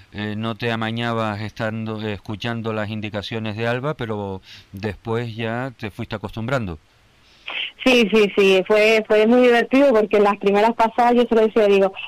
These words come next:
Speaker 2: "Alba, yo ahora había momentos en que te escuchaba, pero momentos en que se me iba y yo iba pensando solo en la carretera, acostumbrada a montaña, que vas sola en el coche y tienes que acordarte tú de curva a curva, el tener a un copiloto al lado y escuchar, escucharlo,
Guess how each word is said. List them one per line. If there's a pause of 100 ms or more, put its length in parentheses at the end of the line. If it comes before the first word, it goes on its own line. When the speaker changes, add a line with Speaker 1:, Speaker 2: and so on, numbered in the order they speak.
Speaker 2:
"Alba,
yo
ahora
había
momentos
en
que
te
escuchaba,
pero
momentos
en
que
se
me
iba
y
yo
iba
pensando
solo
en
la
carretera,
acostumbrada
a
montaña, (340)
que
vas
sola
en
el
coche
y
tienes
que
acordarte
tú
de
curva
a
curva, (420)
el
tener
a
un
copiloto
al
lado
y
escuchar, (120)
escucharlo,